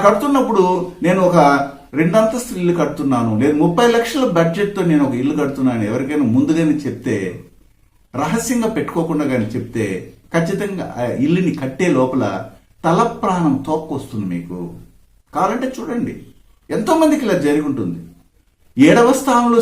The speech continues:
శని ఉన్నారు, లేదా లగ్నంలోనే శని ఉన్నారు, మీకు వివాహ వయసు వచ్చింది, మీ కుటుంబంలో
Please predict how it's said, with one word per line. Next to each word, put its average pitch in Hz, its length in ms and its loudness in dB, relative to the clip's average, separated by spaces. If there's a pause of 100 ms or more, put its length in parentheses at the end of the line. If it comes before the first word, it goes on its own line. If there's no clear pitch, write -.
శని 190 280 -2
ఉన్నారు, 127 420 2 (600)
లేదా 208 160 4 (100)
లగ్నంలోనే 262 540 8 (100)
శని 180 220 0
ఉన్నారు, 127 360 2 (440)
మీకు 202 220 0
వివాహ 233 220 4 (140)
వయసు 208 260 4
వచ్చింది, 139 480 0 (540)
మీ 180 140 4
కుటుంబంలో 269 340 4